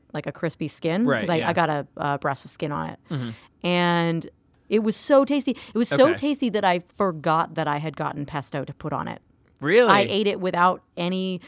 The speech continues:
Speaker 1: like, it, I had seasoning on it, but I ate
Speaker 2: Mm-hmm.
Speaker 1: it without any sort of sauce or anything. Jewel, you guys aren't getting this back for a week or so 'cause I'm definitely making steak in it. <laughs>
Speaker 2: Yeah, you have to.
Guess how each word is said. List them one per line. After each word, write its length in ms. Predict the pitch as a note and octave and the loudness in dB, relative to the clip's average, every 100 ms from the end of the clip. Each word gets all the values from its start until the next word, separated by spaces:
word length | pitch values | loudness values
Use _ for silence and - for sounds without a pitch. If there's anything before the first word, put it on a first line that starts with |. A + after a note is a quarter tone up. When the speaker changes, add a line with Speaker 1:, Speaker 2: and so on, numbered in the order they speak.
| - F3 | -8 -4
Speaker 1:
like, 100 | E3+ | -2
it, 100 | F#3 | -2
I 180 | E3+ | -2
had 300 | F3 E3+ E3+ | -2 -4 -6
seasoning 460 | C3 A#3 F3+ E3 D3 | -2 -2 0 -2 -2
on 160 | C#3+ C#3+ | -2 -2
it, 140 | C#3+ | -2
but 100 | D#3+ | 0
I 80 | D#3 | 2
ate 80 | F3 | 2
Speaker 2:
Mm-hmm. 80 | E3+ | 2
Speaker 1:
it 80 | D#3+ | 0
without 280 | D#3+ D#3 - | 0 0 -2
any 280 | F3+ F3 E3+ | -2 -2 -2
sort 220 | F3 D#3 | -4 -4
of 60 | - | -4
sauce 440 | E3 D3+ C#3+ - | 0 2 2 -4
or 60 | - | -6
anything. 340 | D3+ D3 C3+ - | -6 -8 -12 -14
Jewel, 260 | F3 B3 A#3 | -4 0 2
you 120 | G#3+ | 4
guys 120 | B3 G#3+ | 4 4
aren't 120 | F3+ | 2
getting 140 | G3+ | 0
this 100 | E3 | 0
back 300 | C3 F3 D#3+ | 2 2 2
for 160 | - D#3+ | 0 -2
a 60 | |
week 200 | D3 D#3 | -2 -2
or 60 | D3+ | -4
so 160 | - C#3+ | -4 -6
'cause 100 | C#3+ | -6
I'm 60 | |
definitely 360 | B2+ F3 E3 D#3+ | 0 0 2 -2
making 260 | D3 C#3+ C3 | -4 -6 -8
steak 260 | D#3 D3+ | -8 -6
in 140 | D3+ - | -8 -12
it. 80 | - | -10
<laughs> 100 | A3 | -4
Speaker 2:
Yeah, 260 | C3 F#2+ A2+ | -2 -2 0
you 80 | C4+ | 0
have 200 | A#2 - | 4 4
to. 180 | - | 4